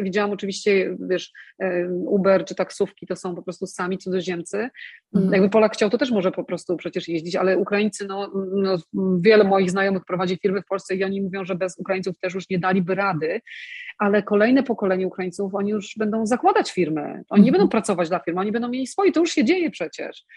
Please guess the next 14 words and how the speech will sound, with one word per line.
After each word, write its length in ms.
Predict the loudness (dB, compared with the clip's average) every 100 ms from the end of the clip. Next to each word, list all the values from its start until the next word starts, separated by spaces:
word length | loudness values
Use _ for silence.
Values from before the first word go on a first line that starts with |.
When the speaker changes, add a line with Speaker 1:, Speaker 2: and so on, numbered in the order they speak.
| -14
Speaker 1:
bo 240 | -4 4
ludzie, 300 | 4 6 4 2
naprawdę 360 | -2 -4 -2
jest 100 | -4
udowodnione, 460 | -4 -6 -4 -6 -4
że 100 | -4
ludzie, 240 | -2 -4
którzy 400 | -6 -8 -4 -4
jadą 300 | -2 -4 -4
do 60 | -4
innego 320 | -4 -2 -4
kraju, 400 | -4 -8 -4 -6
mają 280 | -6 -8 -10
większy, 720 | -2 0 0 -2 4 6 6